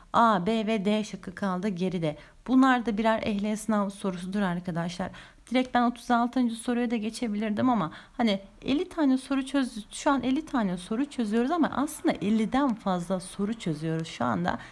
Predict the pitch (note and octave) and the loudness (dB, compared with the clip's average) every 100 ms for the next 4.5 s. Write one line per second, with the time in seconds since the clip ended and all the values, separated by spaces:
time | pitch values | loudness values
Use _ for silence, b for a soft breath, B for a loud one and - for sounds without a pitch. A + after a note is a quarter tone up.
0 | - D#4+ D#4 A#3 - A3 G3 G3+ G3+ F#3+ | -4 -4 -2 -4 2 4 4 2 0 2
1 | F#3 E3 E3 E3 E3+ F#3 F#3+ B B B | 0 0 -2 -2 0 0 -2 B B B
2 | G#3+ B3 D#4 A#3 G#3+ G3+ F#3 F#3+ B B | 4 4 2 -4 -4 0 0 -2 B B
3 | - A#3+ C4 C#4 - G#3+ G#3 B3 A#3 A3 | 0 4 4 4 0 -2 0 2 2 2
4 | G3 G3 E3+ E3 E3 | -4 -4 -2 -4 -4